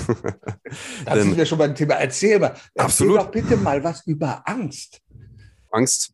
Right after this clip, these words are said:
Speaker 2: ist im Wesentlichen ganz einfach erklärt. Die Angst ist immer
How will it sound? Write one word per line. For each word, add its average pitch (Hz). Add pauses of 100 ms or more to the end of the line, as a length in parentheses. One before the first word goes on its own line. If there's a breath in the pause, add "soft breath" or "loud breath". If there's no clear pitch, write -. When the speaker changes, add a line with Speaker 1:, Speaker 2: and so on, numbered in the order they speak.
(320 loud breath)
Speaker 2:
ist 110
im 110
Wesentlichen 107
ganz 92
einfach 92
erklärt. - (300)
Die 107
Angst 127
ist 139
immer 95